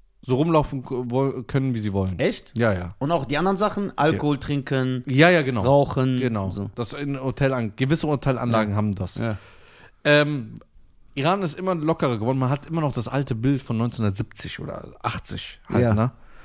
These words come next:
Speaker 1: Ist sehr, sehr modern geworden. Und selbst auch die Bürger da.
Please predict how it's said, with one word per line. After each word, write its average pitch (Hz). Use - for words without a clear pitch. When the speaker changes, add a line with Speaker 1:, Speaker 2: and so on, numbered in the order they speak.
Speaker 1:
Ist 104
sehr, 156
sehr 151
modern 143
geworden. 135
Und 147
selbst 208
auch 139
die -
Bürger 165
da. 95